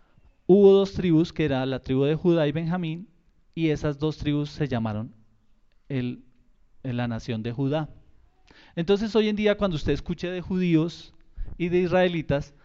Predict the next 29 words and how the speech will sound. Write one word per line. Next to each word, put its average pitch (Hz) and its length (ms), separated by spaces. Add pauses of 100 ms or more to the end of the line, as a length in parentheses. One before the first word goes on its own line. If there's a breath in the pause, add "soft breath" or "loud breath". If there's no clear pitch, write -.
(200 soft breath)
realmente 147 600
es 143 140
lo 165 80
mismo, 196 360 (240)
solo 185 360
que 165 260 (100)
la 143 120
diferencia 147 560
hoy 160 100
en 165 80
día 160 180
es 160 120
que 170 180 (320 loud breath)
los 180 220
judíos 180 400
eran 190 200
los 190 160
que 175 120
tenían 147 520 (140)
todo 196 300
el 208 120
tema 180 280
religioso. 156 640 (840 soft breath)
En 180 200
Jerusalén 147 560
estaba 147 340
el 143 80
templo, 160 440 (680)
entonces 139 480